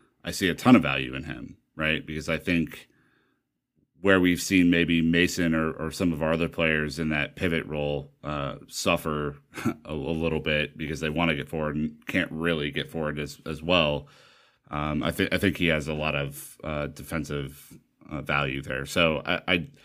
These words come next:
the other thing I worry about him, Brendan, is the injuries. Like, he's been injured quite a bit. I think he's had kind of a lingering Achilles and some other problems. So I, I'd rotate for sure, and, and there will be plenty of chances for him to play.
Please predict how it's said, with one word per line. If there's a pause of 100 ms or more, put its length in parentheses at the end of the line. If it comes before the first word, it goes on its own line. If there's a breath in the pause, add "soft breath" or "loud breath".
(480 soft breath)
the
other
thing
I
worry
about
him,
Brendan,
is
the
injuries.
Like,
he's
been
injured
quite
a
bit.
I
think
he's
had
kind
of
a
lingering
Achilles
and (360 soft breath)
some
other
problems.
So (1400)
I,
I'd
rotate
for
sure,
and,
and
there
will
be
plenty
of
chances
for
him
to
play.